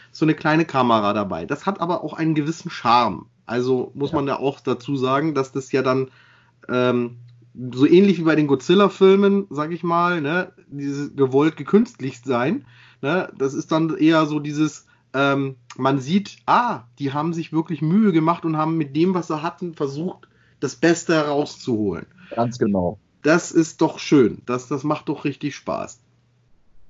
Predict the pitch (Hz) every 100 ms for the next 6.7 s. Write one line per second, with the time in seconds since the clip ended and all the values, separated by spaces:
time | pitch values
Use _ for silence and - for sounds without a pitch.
0 | - - - - 175 185 175 170 160 131
1 | 113 107 175 247 214 233 269 254 226 226
2 | 208 - - 165 190 190 - 226 226 233
3 | 196 190 185 175 180 175 170 - - -
4 | - _ - 151 156 156 156 160 - 151
5 | 147 147 139 131 - - - - _ -
6 | 123 127 156 117 113 165